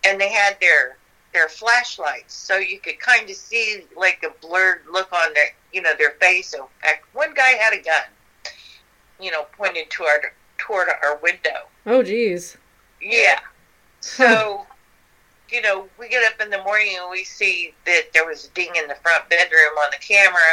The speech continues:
Speaker 1: So David starts looking at it. He's going, "Oh, you know, we, we had someone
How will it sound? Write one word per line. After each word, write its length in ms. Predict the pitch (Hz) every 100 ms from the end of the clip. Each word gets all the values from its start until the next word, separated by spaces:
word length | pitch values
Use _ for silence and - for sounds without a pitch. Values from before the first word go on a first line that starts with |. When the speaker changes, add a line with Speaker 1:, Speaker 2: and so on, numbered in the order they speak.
| 160
Speaker 1:
So 540 | 160 - 147 143 139 139 _ _ _ _ _
David 220 | 175 170 160
starts 380 | - 156 151
looking 280 | 202 226 196
at 40 | 160 156 151 151
it. 120 | 151
He's 200 | 151 -
going, 300 | 156 139 135 -
"Oh, 280 | 262 285 240 - _ _ _ _ _ _ _ _
you 100 | 190
know, 380 | 175 156 160 165 - 170
we, 240 | 208 185 -
we 120 | 190
had 340 | 196 175 160
someone 500 | - 180 165 151 147